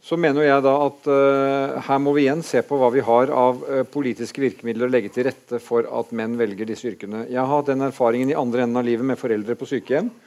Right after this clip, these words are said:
og jeg så på faren min, eh, som, hva det betød for han at det var menn på den avdelingen. Faren min var helt klar, men han var helt pleietrengende.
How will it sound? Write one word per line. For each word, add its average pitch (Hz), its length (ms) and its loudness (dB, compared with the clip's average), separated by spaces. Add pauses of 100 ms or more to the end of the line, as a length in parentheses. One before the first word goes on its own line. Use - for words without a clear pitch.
(400)
og 139 60 -6
jeg 135 100 2
så 135 220 0
på 147 120 -2
faren 120 240 2
min, 208 280 -2
eh, 139 560 0
som, 143 460 -2
hva 135 260 2
det 143 200 -2
betød 123 240 4
for 147 160 -6
han 160 140 -2
at 151 100 -4
det 156 100 -4
var 143 120 4
menn 151 340 -4 (180)
på 151 120 -6
den 135 100 -4
avdelingen. 143 400 -2 (640)
Faren 139 120 0
min 131 120 0
var 143 120 4
helt 139 140 -2
klar, 147 240 2
men 185 100 -6
han 143 100 -2
var 143 100 2
helt 131 180 0
pleietrengende. 120 600 -2